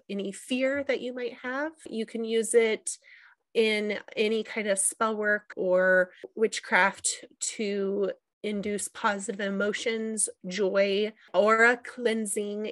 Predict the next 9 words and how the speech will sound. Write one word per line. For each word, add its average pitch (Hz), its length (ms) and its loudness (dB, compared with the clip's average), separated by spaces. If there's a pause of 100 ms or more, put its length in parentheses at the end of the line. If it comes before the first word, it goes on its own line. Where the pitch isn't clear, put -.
inner 233 260 0
beauty, 202 680 -4
loyalty, 202 800 -2
spontaneity, 226 1200 0
clarity, 196 720 -4 (460)
healing, 240 680 4 (220)
passion, 202 840 2 (320)
eloquence, 196 880 -2
faithfulness, 214 920 0